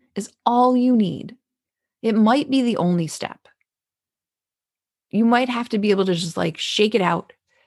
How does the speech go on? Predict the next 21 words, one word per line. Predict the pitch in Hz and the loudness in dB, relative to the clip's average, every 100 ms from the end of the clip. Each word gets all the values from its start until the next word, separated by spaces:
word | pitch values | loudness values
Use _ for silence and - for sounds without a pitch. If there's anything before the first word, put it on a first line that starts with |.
| - | -2
and | 185 | 2
go | 185 | 4
like, | 180 - - | 4 2 2
"Oh, | 285 | 4
wait, | 262 185 - | 4 0 -2
wait, | - 202 | -2 0
wait, | 196 180 | 2 2
wait, | 165 | 0
wait. | 139 - _ _ - | -4 -8 _ _ -6
I | 208 | 0
don't | 247 | 2
have | 240 | 2
to | 226 | 0
talk | 202 - | 0 0
people | 196 170 170 | 0 0 0
into | 165 | 2
this. | 165 160 - | 2 0 -2
This, | 226 - - _ _ _ | -6 -6 -18 _ _ _
this | - 277 285 | 0 0 2
is | 226 | 0
life-changing. | 196 175 170 - 151 147 135 101 175 | 2 2 2 -2 -6 -6 -8 -12 -16